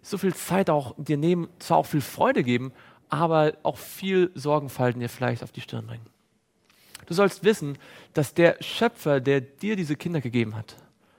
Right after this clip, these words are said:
dass er es als seine erste Pflicht ansieht, dass diese Kinder in, zu seiner Ehre erzogen werden. Und wie wichtig ist es, dass wir, und natürlich gilt das auch für die Väter, dass wir in unserem Verhalten, in unseren Worten den Kindern ein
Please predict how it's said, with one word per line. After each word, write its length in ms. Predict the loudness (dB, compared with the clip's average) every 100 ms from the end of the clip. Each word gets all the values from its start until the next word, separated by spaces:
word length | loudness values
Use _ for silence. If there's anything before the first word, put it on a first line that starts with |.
| _ _ _ _ _ _ _
dass 200 | -6 -4
er 400 | 4 6 6 4
es 160 | 0 -2
als 220 | -2 0
seine 240 | 0 0
erste 340 | 0 0 -2 -10
Pflicht 360 | -8 -4 -4 -4
ansieht, 220 | -4 -6
dass 100 | -6
diese 220 | -6 -6
Kinder 320 | -6 -6 -4
in, 140 | -6 -10 -14
zu 120 | -8
seiner 300 | 0 2 2
Ehre 180 | 2 2
erzogen 460 | 0 -4 -6 -6 -8
werden. 180 | -14 -16 _ _ _ -20 -20 -2
Und 220 | 2 4
wie 120 | 4
wichtig 280 | 2 2 2
ist 160 | 2 4
es, 180 | 2 2 -20 -20 -20 _ _ _
dass 360 | 2 2 2 -10 _ _ -10
wir, 460 | -2 4 6 4 2 -8
und 140 | -6
natürlich 320 | -6 -2 0
gilt 100 | 4
das 120 | 2 2
auch 140 | -4
für 160 | -2 0
die 240 | 0 -2
Väter, 480 | -6 -4 -2 0 -4 -6 -18 -10
dass 160 | -4
wir 80 | -2
in 60 | -2
unserem 220 | -2 -2
Verhalten, 540 | -2 -2 4 6 6
in 60 | 2
unseren 340 | -2 -2 -2
Worten 340 | -2 -2 -2 -10 -14 -8
den 160 | -4 -4
Kindern 320 | -2 0 2
ein 180 | 2